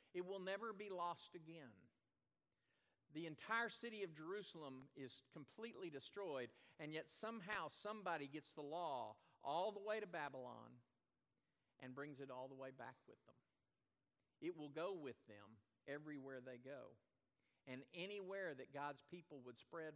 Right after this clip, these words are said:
from that point forward, there would be a copy of God's law with them. To bring out the book of the law, he read from it.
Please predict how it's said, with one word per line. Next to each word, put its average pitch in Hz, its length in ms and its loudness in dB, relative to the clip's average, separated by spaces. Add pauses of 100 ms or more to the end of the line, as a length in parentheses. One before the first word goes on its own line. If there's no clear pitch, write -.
from 131 140 -10
that 139 160 -2 (140)
point 156 180 -8 (120)
forward, 160 400 -6 (640)
there 113 80 -10
would 117 160 -8
be 135 140 -4
a - 180 -8
copy 160 420 0 (540)
of 113 160 -14
God's 123 340 -2
law 113 360 -2 (280)
with 120 140 -8 (120)
them. 82 100 -18 (2000)
To 160 80 -8
bring 196 240 0
out 190 160 -2
the 180 60 -4
book 165 200 -2
of 175 80 -6
the 151 60 2
law, 147 420 2 (400)
he 139 160 -8
read 165 220 4 (100)
from 175 220 0
it. 170 140 -4